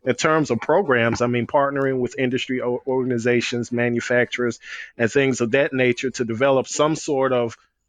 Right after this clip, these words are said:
uh, apprenticeship program, I think is a very good idea, um, to, to allow kids, you know, to see that there, i-, there, there are career opportunities and that there is a path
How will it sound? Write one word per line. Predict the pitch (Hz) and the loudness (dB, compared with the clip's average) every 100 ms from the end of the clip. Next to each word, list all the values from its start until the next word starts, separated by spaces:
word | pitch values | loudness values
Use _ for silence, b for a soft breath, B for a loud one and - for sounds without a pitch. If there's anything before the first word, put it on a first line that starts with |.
| - | 0
uh, | 123 120 117 - | 2 2 0 -2
apprenticeship | 120 - 151 156 - 156 - | -4 0 2 2 2 -2 0
program, | 151 139 139 139 | 0 2 0 2
I | 127 | -2
think | - 123 | -2 -2
is | 120 | -2
a | 117 | -4
very | 117 123 120 | -2 -2 0
good | 120 123 | 0 2
idea, | 120 113 120 123 123 B B _ | 2 2 0 0 -2 B B _
um, | 127 123 120 | 0 0 0
to, | 147 131 | -2 -2
to | 127 131 | 0 2
allow | 123 131 151 | 4 4 2
kids, | - 139 123 120 | 0 -2 -2 -4
you | 156 135 131 | -8 -6 -4
know, | 120 | -6
to | 120 120 | -6 -8
see | - 151 | -2 -2
that | 135 120 | 0 -2
there, | 127 123 120 | 0 0 0
i-, | 127 120 | -2 -2
there, | 131 127 - | -2 -2 -2
there | 120 131 | -2 0
are | 120 127 | 2 0
career | - 151 131 131 | -2 -2 0 0
opportunities | 127 123 117 - 135 135 131 123 | 0 -2 -2 -4 -2 -2 -4 -4
and | 110 | -4
that | 113 | -4
there | 104 120 117 | 0 0 2
is | 131 120 | 0 0
a | |
path | 101 147 147 123 | -2 2 4 2